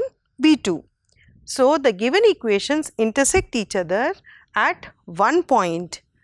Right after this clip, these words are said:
and they have only one possible solution. The equations are consistent. That means it has a unique solution. Let us look into the next part. Two x minus three y is equal to eight and four x minus six y is equal to nine.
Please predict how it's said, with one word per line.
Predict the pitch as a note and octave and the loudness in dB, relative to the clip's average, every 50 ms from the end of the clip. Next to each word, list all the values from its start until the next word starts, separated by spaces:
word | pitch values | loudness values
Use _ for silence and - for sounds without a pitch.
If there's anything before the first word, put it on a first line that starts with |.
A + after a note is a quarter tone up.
| _ _ _ _ - | _ _ _ _ -4
and | A#3 A#3 G#3 F#3 G3 A#3 C#4 C#4+ A#3+ F3+ | -2 0 0 2 0 0 0 -2 -2 0
they | G#3 G3+ G3 | 0 0 0
have | E3+ E3 G3+ G#3 A3 B3 - - | 0 0 0 0 0 0 -2 -4
only | - A#3+ A#3 C4 C#4+ D4 C4 | -4 -4 -4 -2 -2 -4 -4
one | F#3 D#3+ E3 G#3+ C#4 F4 G#4 - | -4 -4 -2 0 0 0 0 -2
possible | - B3+ A3+ G#3 F#3+ G3 F3+ G3 A3 G#3+ | 0 0 0 0 0 -4 -4 -4 -4 -4
solution. | - - G#3 E3+ E3+ E3+ E3+ - - - C4 E4+ A4+ B4+ - - - - - - _ _ - | -4 -4 -4 -4 -4 -4 -6 -6 -6 -6 -4 -4 -4 -6 -8 -12 -20 -20 -20 -20 _ _ 0
The | A3+ A3+ A3+ | 2 2 2
equations | G#3+ - - A3+ A#3 A#3 - - E4+ F4 D#4+ - | 2 0 0 0 0 0 0 -2 -2 -2 -2 -2
are | - G#3+ A3 D4 A4+ - _ _ _ | 0 0 0 0 -2 -4 _ _ _
consistent. | - D#4 C#4+ B3+ - - G3+ - - - - F3 C#3 D3+ D#3 - - _ _ _ _ _ _ _ _ _ _ _ _ _ _ _ _ - | 0 0 0 0 0 0 0 0 0 0 -4 -6 -8 -8 -12 -16 -20 _ _ _ _ _ _ _ _ _ _ _ _ _ _ _ _ -4
That | F#3 G3+ F#3+ - - | -4 -4 -2 -2 -4
means | B3+ D4+ F#4 G#4+ - | -4 -2 -2 -4 -6
it | C4 - - | -8 -12 -8
has | F3+ G#3 G3+ G3+ B3+ | -4 -4 -4 -2 -2
a | D#4+ | -2
unique | E4+ F4 F4 F#4+ G4+ F#4+ - | -2 0 0 2 0 0 0
solution. | - - A3+ F#3+ F3 F3 - - F#3 D#3 - - _ _ _ - - - - _ - | 0 0 0 0 -2 -4 -6 -8 -12 -12 -14 -16 _ _ _ -20 -20 -20 -20 _ -6
Let | C4 C#4 C#4+ | -4 0 0
us | E4 E4 C4 | 0 0 0
look | G#3+ G#3+ G#3+ - | 0 -4 -2 -2
into | A#3 G#3 G3+ - A3+ G#3 | -2 -4 -4 -4 -8 -8
the | G3 G3+ | -8 -8
next | F#3+ G3 F#3+ - - - | -8 -10 -10 -12 -12 -6
part. | - D#4+ G4+ A#4 - - - _ _ _ _ _ _ _ _ _ _ _ _ _ - _ _ _ _ _ | -4 -4 -4 -6 -8 -14 -20 _ _ _ _ _ _ _ _ _ _ _ _ _ -20 _ _ _ _ _
Two | - D#4+ F4 | -2 0 2
x | G4 G#4 G4+ - - - | 2 0 0 -4 -6 -4
minus | C4+ A3+ A3 A3 A#3 A3+ - | -4 -2 -2 -2 -4 -4 -6
three | - - A#3 A#3 | -8 -8 -6 -2
y | B3 C4+ | 0 0
is | C4 A#3 F#3+ G3 | 0 -2 -4 -6
equal | F#3 - G3 F3+ | -6 -6 -6 -4
to | G3 F#3+ | -2 -2
eight | F3 G3 B3+ D4+ - - | -2 0 -2 -2 -4 -4
and | B3 A#3 A3 - | -6 -6 -6 -6
four | - - D4 E4 F4+ G4 | -8 -4 -2 -2 0 0
x | G4 F#4 - - | -2 -4 -4 -4
minus | B3+ A3+ A3 G#3 G#3 A3+ A#3 | -4 -4 -2 -2 -4 -6 -8
six | - - D#4 D#4 - - - | -8 -10 -10 -10 -10 -8 -6
y | D#4 D4+ | -4 -4
is | C#4 A#3 F#3 G3 | -4 -4 -6 -6
equal | F3 F#3+ G3 | -6 -6 -6
to | - D#4+ | -6 -6
nine. | F4 G4+ F#4+ D4 G#3+ D#3+ - | -6 -4 -4 -4 -6 -10 -12